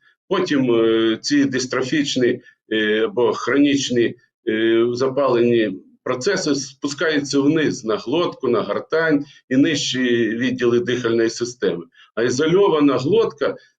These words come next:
не включається в такий процес. Не буває професійної шкідливості, яка, як я вже казав, ізольована, е, впливає. Дискомфорт в глотці можуть бути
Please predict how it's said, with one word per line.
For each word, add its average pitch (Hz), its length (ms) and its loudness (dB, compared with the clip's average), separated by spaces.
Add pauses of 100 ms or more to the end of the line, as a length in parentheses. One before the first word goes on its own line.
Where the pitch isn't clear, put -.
не 196 260 4
включається 165 840 0
в - 60 -8
такий 113 300 -4
процес. - 640 -10 (300)
Не 143 100 0
буває 190 440 2
професійної 143 720 2
шкідливості, 139 760 0
яка, 127 380 0
як 123 240 -2
я 123 120 0
вже 120 140 0
казав, 131 480 -2
ізольована, 117 680 0 (460)
е, 104 300 0
впливає. 104 500 0 (520)
Дискомфорт 151 720 -2
в 123 40 -6
глотці 156 680 0 (1160)
можуть 147 320 0
бути 143 640 -2